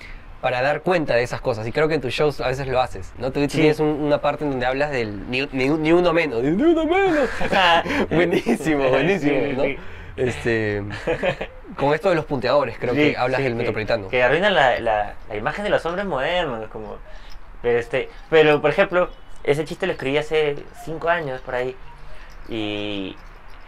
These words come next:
Speaker 2: haciendo retrospectiva, por ejemplo, ahorita me encuentro más en una posición de, bueno, también hay que ser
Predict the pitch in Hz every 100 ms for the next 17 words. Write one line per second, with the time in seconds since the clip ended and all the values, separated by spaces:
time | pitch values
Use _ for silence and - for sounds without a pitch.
0 | - 104 147 190 190 156 139 135 160 165
1 | 165 151 202 202 180 - - - 127 120
2 | 160 165 170 165 170 165 170 147 143 170
3 | 170 139 - - - - - 156 127 120
4 | 151 170 - 165